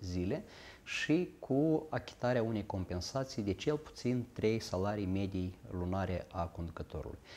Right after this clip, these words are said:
Asta în cazurile în care, uh, părțile nu au negociat în contract sume mult mai mari pentru compensații în astfel de situații. La fel, uh, un conducător poate fi concediat, uh, uh,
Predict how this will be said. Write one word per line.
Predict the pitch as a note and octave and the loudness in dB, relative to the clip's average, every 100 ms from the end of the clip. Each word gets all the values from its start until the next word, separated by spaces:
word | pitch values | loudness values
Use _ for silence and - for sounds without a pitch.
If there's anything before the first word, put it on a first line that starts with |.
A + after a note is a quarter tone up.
| - - | -18 -6
Asta | - C#3 - D3 D3 - | 0 0 4 4 2 0
în | A#2 G#2 | 2 4
cazurile | A#2+ C#3 B2+ A#2+ A2 F#2+ | 4 4 2 0 0 0
în | F#2 | 0
care, | - A2 A2 G2+ G2 G2 - G2 | 2 2 4 4 4 0 -8 -4
uh, | F#2 - | -2 4
părțile | A#2 - G#2 | 2 2 0
nu | G2+ | 2
au | A#2 A2 | 4 4
negociat | F#2+ F2 - G2+ | 2 0 0 0
în | F#2 | -2
contract | E2+ E2+ - C3 - - | -2 -2 2 2 0 -12
sume | - - A#2 A2+ | -10 -2 2 2
mult | G#2 G2+ G#2+ | 2 2 0
mai | F#2+ F2 | 0 2
mari | F#2+ A2 A#2+ - - | 2 2 -2 -10 -6
pentru | G2 F#2+ - | -2 -2 -4
compensații | - F#2+ F2+ E2+ G2+ F#2+ F2+ | -6 -6 -6 -2 -2 -2 -4
în | |
astfel | E2+ - F2+ D#2+ | -6 -6 -6 -4
de | E2 F2 F2 - | -2 0 -2 -8
situații. | - - F2 - - - - - - - - - | -10 -8 -6 -8 -8 -16 -20 -20 -18 -16 -18 -2
La | F#2 | -2
fel, | - D3 F3 | 4 6 6
uh, | F3+ - A#2+ G#2+ | 4 -2 0 2
un | G#2 G2+ | 2 0
conducător | G#2 F#2+ F#2+ C3+ | 0 0 0 0
poate | C3 C3 G#2+ | 0 -4 -2
fi | A#2 | -2
concediat, | A2 F#2+ F2+ F2+ A2 C3 - - | -2 -4 -2 -2 0 -2 -6 -2
uh, | A2 | 0
uh, | G2+ F#2+ F2 - G2+ | 2 2 -2 -6 -6